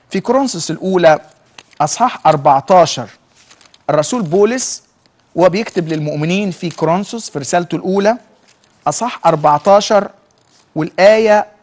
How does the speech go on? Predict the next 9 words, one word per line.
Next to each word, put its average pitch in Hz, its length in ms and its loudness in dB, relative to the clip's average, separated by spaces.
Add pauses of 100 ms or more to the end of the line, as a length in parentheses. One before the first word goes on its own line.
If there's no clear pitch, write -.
(360)
رقم 180 360 -2
عشرين، 160 560 -2 (800)
بيتكلم 226 480 0
عن 160 120 0
هذا 170 220 4
الأمر 147 340 2
ويقول: 214 480 -2 (2000)
"أيها 233 240 4
الإخوة، 190 400 -2